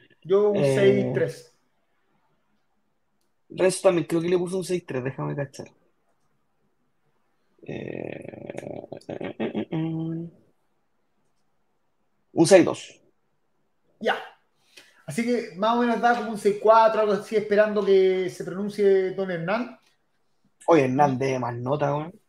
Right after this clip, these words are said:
Speaker 1: Sí, el que nos tiene. Mira, ojalá vuelva Gamma Ray. Puta, yo amo Gamma Ray.
Speaker 2: Mira,
Speaker 1: Sí.
Speaker 2: cacha, imagínate, de hecho, de hecho, me, me acordé de ese ejemplo de Nantes, de bandas que por el, la pega de sus integrantes,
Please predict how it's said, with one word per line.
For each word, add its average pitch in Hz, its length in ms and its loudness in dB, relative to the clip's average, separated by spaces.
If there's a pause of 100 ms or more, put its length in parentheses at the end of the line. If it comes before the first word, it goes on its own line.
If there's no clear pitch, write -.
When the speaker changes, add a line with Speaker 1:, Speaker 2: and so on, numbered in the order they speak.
(380)
Speaker 1:
Sí, 165 220 -8
el 175 380 -2
que 175 80 -2
nos 147 140 -2
tiene. 175 800 -4
Mira, 208 260 4
ojalá 190 260 4
vuelva 208 260 6
Gamma 220 200 4
Ray. 240 340 4 (960)
Puta, 160 460 0
yo 175 80 4
amo 170 160 4
Gamma 151 180 2
Ray. - 100 -6
Speaker 2:
Mira, 202 240 4
Speaker 1:
Sí. - 140 -10
Speaker 2:
cacha, - 300 2 (220)
imagínate, 165 840 0 (160)
de - 180 0
hecho, 165 220 0
de 139 200 2
hecho, 170 180 0 (100)
me, 151 320 0
me 131 140 0
acordé 147 380 -2
de 175 80 -4
ese - 120 -12
ejemplo 185 460 -4
de 165 80 0
Nantes, 185 400 -4
de 156 100 0
bandas 175 480 -2
que 185 380 -2 (480)
por 160 420 4 (320)
el, 139 540 0
la 127 180 4
pega 196 320 4
de 170 100 0
sus 165 300 -12
integrantes, 151 1120 0